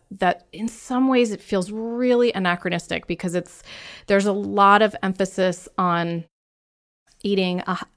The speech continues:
high amount of fat, which makes sense. That is a, an integral part of the diet.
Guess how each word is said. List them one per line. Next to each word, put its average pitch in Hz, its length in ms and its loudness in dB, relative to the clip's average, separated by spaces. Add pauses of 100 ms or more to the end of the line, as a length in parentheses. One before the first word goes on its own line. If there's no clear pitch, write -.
(140)
high 220 220 0
amount 190 220 2
of - 100 -10
fat, 262 560 2 (100)
which - 260 -4 (200)
makes 190 260 -6
sense. 214 300 -4
That 185 180 0
is 180 140 -2
a, 185 360 -2
an 185 220 -4
integral 202 420 0
part 185 280 0
of 170 100 -4
the 180 60 -4
diet. 180 360 0